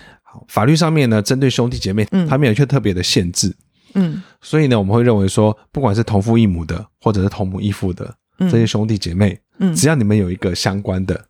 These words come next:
Speaker 1: 同样的爸爸或同样的妈妈，
Speaker 2: 嗯。嗯。
Speaker 1: 那他们在法律上都算是你的兄弟姐妹。
Speaker 2: 嗯。
Speaker 1: 所以呢，他们也都有这个继承权。
Speaker 2: 嗯。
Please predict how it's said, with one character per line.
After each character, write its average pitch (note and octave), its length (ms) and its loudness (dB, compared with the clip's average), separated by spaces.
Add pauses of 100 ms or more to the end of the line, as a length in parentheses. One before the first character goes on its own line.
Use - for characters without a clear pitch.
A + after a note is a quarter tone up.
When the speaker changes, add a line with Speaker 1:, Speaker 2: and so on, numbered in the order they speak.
(200)
Speaker 1:
同 G2+ 140 -4
样 G#2+ 80 0
的 G2 60 -2
爸 F2+ 120 -2
爸 G#2+ 220 0 (120)
或 B2 120 2
同 G2 120 0
样 G#2+ 80 2
的 G#2+ 60 0
妈 F#2+ 180 0
妈， F#2 180 0 (200)
Speaker 2:
嗯。 F3 160 0
嗯。 D#3+ 140 -6
Speaker 1:
那 A2 80 -2
他 A#2 120 -2
们 F#2+ 220 0
在 G#2+ 140 2
法 F2 140 -4
律 F#2+ 100 0
上 F#2+ 180 -2
都 G2 140 0
算 G2+ 200 0
是 F#2+ 240 -2 (220)
你 F#2 100 -8
的 F2 140 -4
兄 G2 160 2
弟 F#2+ 100 0
姐 F2+ 140 -4
妹。 F2 200 -2 (440)
Speaker 2:
嗯。 E3+ 320 0 (180)
Speaker 1:
所 - 160 0
以 A2 60 4
呢， G#2 140 4
他 G#2 160 0
们 G2 200 2
也 F2 120 0
都 G2 240 2
有 F2 100 2
这 F2 160 -2
个 E2+ 320 -6
继 - 160 0
承 E2+ 180 -4
权。 - 180 -6 (420)
Speaker 2:
嗯。 E3 300 0